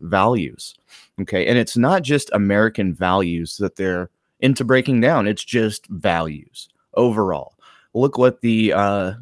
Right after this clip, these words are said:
you know, the Hollywood machine has done to, to our youth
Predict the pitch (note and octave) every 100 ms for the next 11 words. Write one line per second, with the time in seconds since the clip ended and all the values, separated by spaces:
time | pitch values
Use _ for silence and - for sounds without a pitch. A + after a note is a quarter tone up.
0 | - G#2 F#2 F2 F#2 A2+ A#2 A2+ G#2 G2+
1 | G2+ - - A2+ G2 F2+ F2 G2+ F2 E2+
2 | G2 F#2 F2+ - F#2+ F2+ F2+ _ _ _
3 | A2+ G#2+ G#2+ F#2+ G#2+ D#3+